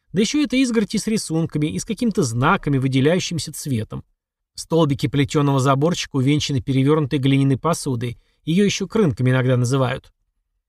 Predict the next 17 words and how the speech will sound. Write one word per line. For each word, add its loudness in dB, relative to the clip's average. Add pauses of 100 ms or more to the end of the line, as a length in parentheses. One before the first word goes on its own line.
(320)
Ну 4
и 4
шедевр 2
конструкторской 0
мысли 0
увидел, 0 (280)
а 0
именно 4
систему 0
подъема 2
воды 2
из 0
колодца. -4 (500)
Длинные 4
жерди 2
стоят 0
треуголкой, 0